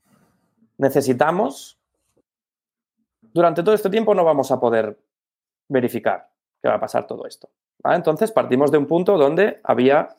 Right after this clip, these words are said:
estas cantidades de Bitcoin y que, bueno, ya hemos pasado por la, por la fase física, que también tiene sus problemas, pero también hay otras formas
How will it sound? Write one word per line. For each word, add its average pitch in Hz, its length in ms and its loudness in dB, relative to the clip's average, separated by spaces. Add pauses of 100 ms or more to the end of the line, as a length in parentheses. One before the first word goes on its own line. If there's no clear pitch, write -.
estas 123 280 -6
cantidades 120 340 0
de 170 80 2
Bitcoin 208 480 0 (440)
y 147 200 2
que, 113 200 2
bueno, 104 240 -8 (140)
ya 110 180 -8
hemos 117 200 -14
pasado 113 320 0
por 110 120 -2
la, 110 140 0 (180)
por 113 140 -4
la 110 80 -2
fase 120 260 -2
física, 190 720 0
que 107 100 -4
también 107 260 -6
tiene 110 160 -6
sus 120 180 -8
problemas, 143 600 -2 (420)
pero 170 200 2
también 160 280 0
hay 151 120 2
otras 135 300 -2
formas 143 580 0